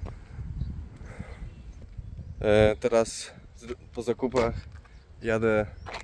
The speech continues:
na odpoczynek na plażę lub w jakieś, w okolice. Wzdłuż wybrzeża i nad wybrzeżem ludzie takie domki mają. Wzdłuż drogi. A tu las.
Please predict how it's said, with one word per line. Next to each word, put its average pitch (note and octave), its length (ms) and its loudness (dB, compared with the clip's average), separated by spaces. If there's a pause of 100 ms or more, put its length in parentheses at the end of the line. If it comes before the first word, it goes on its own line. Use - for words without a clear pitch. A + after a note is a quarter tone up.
(280)
na G#2+ 80 -6
odpoczynek G#2+ 640 0 (880)
na G2+ 260 4
plażę A2+ 500 0 (460)
lub G2 140 -14
w - 40 -12
jakieś, - 260 -8 (160)
w - 60 -14
okolice. A#2 500 -4 (760)
Wzdłuż A2+ 200 8
wybrzeża B2 580 12
i B2 120 10 (1080)
nad A#2 120 2
wybrzeżem A#2+ 420 12
ludzie B2 200 8
takie B2 180 6
domki B2 320 10
mają. A2 280 8 (1300)
Wzdłuż G#2+ 460 -2 (460)
drogi. G#2+ 440 8 (880)
A - 20 -8
tu B2 180 2
las. G2+ 360 2